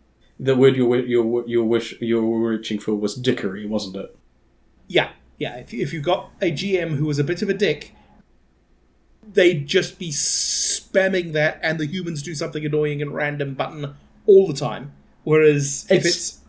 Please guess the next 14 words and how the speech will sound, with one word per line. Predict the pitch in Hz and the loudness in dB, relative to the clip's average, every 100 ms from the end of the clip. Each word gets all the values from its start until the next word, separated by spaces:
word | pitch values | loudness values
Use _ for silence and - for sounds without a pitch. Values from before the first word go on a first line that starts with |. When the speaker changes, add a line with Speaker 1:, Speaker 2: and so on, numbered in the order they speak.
| - | -2
Speaker 1:
it's | 175 160 - - _ - | 0 0 -2 -8 _ -2
a | 151 156 147 | 4 4 4
subtle | 143 - 170 165 151 | 0 2 2 2 -2
balance. | 131 113 104 - - | 2 2 0 -6 -4
I | 117 | -2
mean, | 117 117 | -2 -2
you, | 131 127 - | -2 -2 -6
you | - 120 113 | -4 -2 -2
can | - 143 147 | 0 -2 0
Speaker 2:
Hmm. | 170 147 | 4 6
Speaker 1:
play | 131 135 127 | 6 4 2
Paranoia | 127 120 117 113 113 117 110 110 | 0 -2 -2 -4 -2 -2 -2 -2
as | 107 107 | -4 -4
a | 107 104 | -4 -4